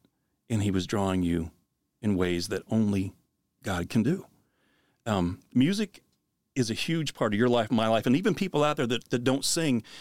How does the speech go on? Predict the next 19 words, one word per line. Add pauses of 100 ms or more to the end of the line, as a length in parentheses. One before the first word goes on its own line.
(240)
music
is
a
part
of
your
life
too.
You
know
where
you
were
when
you
heard
a
certain
song